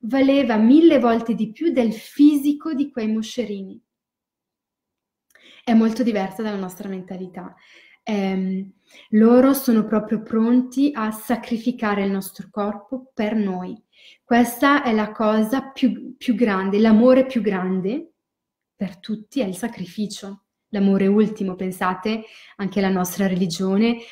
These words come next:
la crocifissione, no? È il sacrificio ultimo, è l'amore più grande che possa esistere. E loro questo ce lo insegnano.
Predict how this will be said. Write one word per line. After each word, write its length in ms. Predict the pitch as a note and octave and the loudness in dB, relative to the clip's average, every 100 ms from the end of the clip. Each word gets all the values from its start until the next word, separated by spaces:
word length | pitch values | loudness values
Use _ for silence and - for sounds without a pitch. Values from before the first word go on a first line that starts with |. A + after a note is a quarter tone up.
| - | -10
la 120 | G3+ | -6
crocifissione, 1000 | - G#3+ G#3+ - G#3 - - G#3+ F#3+ F3+ | -4 -4 -4 -4 -6 -6 -4 -4 -4 -6
no? 240 | F3+ A#3+ C#4 - - | -6 -8 -10 -20 -14
È 100 | - | -2
il 220 | G3+ A#3+ A#3+ | 2 2 2
sacrificio 1080 | - A3 - A#3 - A3 A3 - B3+ B3+ | 0 -2 2 0 2 2 0 0 0 2
ultimo, 800 | A#3+ A3+ A3 - G#3 G3 F#3+ - _ _ _ _ - | 2 0 -2 -6 -8 -8 -10 -16 _ _ _ _ 0
è 100 | A3 | 4
l'amore 540 | A3 G#3+ A3 B3+ D4 | 6 8 8 6 2
più 160 | - A#3+ | -2 -2
grande 440 | A3+ G3+ G#3 B3+ | -2 -2 -4 -6
che 160 | - A#3+ | -8 -12
possa 360 | G#3 F#3+ - | -12 -12 -8
esistere. 840 | A3 F#3 A3 - - G#3 G3+ G#3+ - _ _ _ _ _ - - | -6 -6 -6 -10 -10 -8 -8 -12 -16 _ _ _ _ _ -20 -8
E 120 | - A3 | 2 6
loro 280 | A#3+ D#4 | 6 4
questo 400 | B3+ G#3+ - D4 | 2 0 0 -4
ce 160 | C#4+ A#3+ | -4 -2
lo 80 | A3+ | -2
insegnano. 920 | A3+ - - G#3 G#3 G3 G3+ G#3 G#3+ | -4 -6 -6 -4 -4 -6 -8 -12 -16